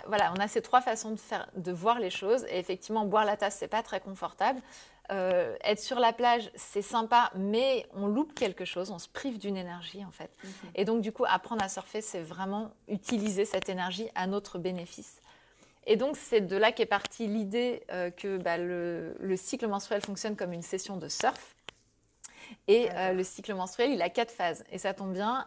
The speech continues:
Speaker 1: euh, le mot surf a quatre lettres. C'est idéal, hein ?
Speaker 2: C'est idéal. La suite, la suite,
Speaker 1: Voilà,
Speaker 2: la
Speaker 1: il n'y a
Speaker 2: suite.
Speaker 1: pas de hasard. Et donc, du coup, on va aller voir ensemble les quatre lettres du mot surf qui forment les quatre phases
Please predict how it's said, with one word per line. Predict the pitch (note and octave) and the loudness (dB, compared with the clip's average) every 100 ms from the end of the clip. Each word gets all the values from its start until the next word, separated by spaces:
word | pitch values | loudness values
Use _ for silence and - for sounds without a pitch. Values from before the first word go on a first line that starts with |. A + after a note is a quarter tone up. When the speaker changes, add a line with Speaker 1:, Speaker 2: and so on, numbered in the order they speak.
| - | -6
Speaker 1:
euh, | E3+ F3 E3+ E3 - | -6 -4 -4 -6 -4
le | G3 G3 | -2 0
mot | F#3+ | 0
surf | F#3+ A#3+ - | 0 0 0
a | - | -2
quatre | F#3+ G3 F3 | 0 -2 -2
lettres. | D#3 - - _ _ _ _ _ _ _ _ _ _ _ _ - | -6 -10 -20 _ _ _ _ _ _ _ _ _ _ _ _ -4
C'est | F3+ | 2
idéal, | F3+ G3 A#3+ | 6 6 6
hein ? | G#3 B3 - - - _ _ _ _ _ _ _ | 2 -6 -12 -14 -16 _ _ _ _ _ _ _
Speaker 2:
C'est | - A3 A3 | -6 -4 -2
idéal. | A3+ A3 G#3+ G3+ G3+ F#3 - - _ _ _ | 2 6 6 4 0 -4 -16 -20 _ _ _
La | G#3 A#3+ G#3+ | 0 0 0
suite, | - D4+ - | -2 -4 -2
la | A3+ C#4 A3 | 2 4 4
suite, | - | 6
Speaker 1:
Voilà, | A3+ A#3+ F#3+ | 8 8 8
Speaker 2:
la | - | 4
Speaker 1:
il | |
n'y | B3 | 2
a | |
Speaker 2:
suite. | D4 | 4
Speaker 1:
pas | A#3+ | 6
de | G#3+ | 6
hasard. | A3 G#3+ G#3+ G3 F#3+ - - | 6 6 4 2 0 -4 -2
Et | B3 | 0
donc, | E4 E4 | 0 -4
du | A#3+ B3+ | -4 -6
coup, | - D4 E4+ G#3 | -2 0 0 2
on | |
va | G#3+ | 4
aller | A3 A3+ | 4 4
voir | C4 C4+ | 2 2
ensemble | G#3+ - C4 A#3+ F#3 | -2 -2 -2 -2 -2
les | G#3 A3 C4 | 2 2 2
quatre | - B3 A#3+ - | 4 4 4 0
lettres | F#3+ G3 A#3+ - | 0 2 0 -6
du | E3+ G3 | -6 -4
mot | G3+ | -4
surf | G3 G#3 A3 | -2 -4 -4
qui | - G#3 | -12 -14
forment | - A3+ A3+ G#3 | 0 2 4 2
les | F#3+ | -2
quatre | - A3 - F#3 | 0 -2 -2 -10
phases | - G3+ G#3 G3 | 0 2 2 -2